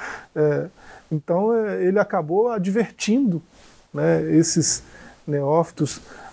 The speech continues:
principalmente os coríntios, né, os coríntios, ele chega a escrever isso,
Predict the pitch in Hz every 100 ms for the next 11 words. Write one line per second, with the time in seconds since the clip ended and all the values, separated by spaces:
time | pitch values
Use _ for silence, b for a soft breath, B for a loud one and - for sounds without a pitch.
0 | B B - 180 190 180 160 180 175 -
1 | - 151 165 202 - 143 165 190 175 156
2 | - 156 147 185 196 156 - B B B
3 | B B 147 156 160 - 170 156 156 -
4 | 151 139 151 170 185 -